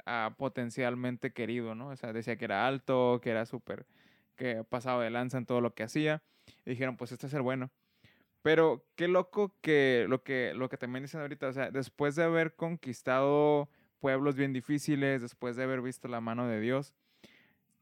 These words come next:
se iban todavía por cosas que pudieran tocar y no por cosas que pudieran simplemente sentir,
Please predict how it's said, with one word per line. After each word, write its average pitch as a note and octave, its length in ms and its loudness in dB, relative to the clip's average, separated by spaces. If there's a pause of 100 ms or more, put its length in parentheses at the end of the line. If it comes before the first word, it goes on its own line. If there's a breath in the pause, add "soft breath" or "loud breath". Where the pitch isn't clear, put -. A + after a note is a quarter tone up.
se C#3 260 2
iban D3 260 4
todavía D3 560 2
por B2 200 0
cosas B2 360 -4
que C3+ 120 -6
pudieran A2+ 480 -4
tocar C3 540 -2
y - 100 -6
no A#2+ 180 -4
por C3 160 -6
cosas C3+ 280 -8
que - 140 -12
pudieran A2+ 480 -8
simplemente A#2 1080 -8
sentir, A#2+ 520 -12